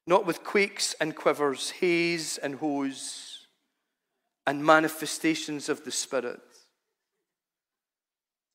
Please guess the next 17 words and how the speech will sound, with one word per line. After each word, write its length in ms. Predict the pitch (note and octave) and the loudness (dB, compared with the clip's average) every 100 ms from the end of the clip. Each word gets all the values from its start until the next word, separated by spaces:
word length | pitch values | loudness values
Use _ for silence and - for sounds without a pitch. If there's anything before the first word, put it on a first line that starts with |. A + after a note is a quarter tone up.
| _ | _
But 100 | - | -8
he 80 | B2+ | -4
does 260 | C3 D#3+ C3+ | 0 0 0
it 220 | B2 - - _ _ _ _ _ _ | -6 -8 -16 _ _ _ _ _ _
by 120 | B2+ | -2
reading 640 | B2 A#2 C3 C#3 C#3 C3+ C3 - _ _ | -2 -4 -8 -4 -4 -4 -8 -16 _ _
the 100 | - | -10
Word 480 | A#2+ A2+ A2+ G#2+ G#2 - _ _ _ _ | -8 -4 -4 -4 -10 -20 _ _ _ _
of 180 | A2 - | -14 -10
God. 280 | - F#2+ F2+ - - _ _ _ _ _ _ _ _ _ _ _ _ _ _ - | -6 -6 -6 -12 -20 _ _ _ _ _ _ _ _ _ _ _ _ _ _ 2
That 160 | B2+ | 4
has 260 | B2 C3 - | 4 -2 -2
to 140 | C3+ | -4
land 360 | A#2 A2+ A2 G#2+ - _ | -2 -2 -2 -10 -14 _
with 180 | G#2+ - | -14 -14
us 160 | - - | -14 -16
today. 400 | - - - | -18 -20 -20